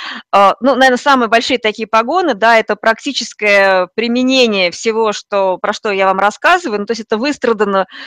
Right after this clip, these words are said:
сделано руками, а, э,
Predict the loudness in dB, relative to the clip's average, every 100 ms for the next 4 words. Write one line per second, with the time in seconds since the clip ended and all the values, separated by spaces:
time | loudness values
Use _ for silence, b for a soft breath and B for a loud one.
0 | -14 -10 0 2 2 2 0 0 2 4
1 | 4 0 -2 _ B B B -8 0 4
2 | 6 4 4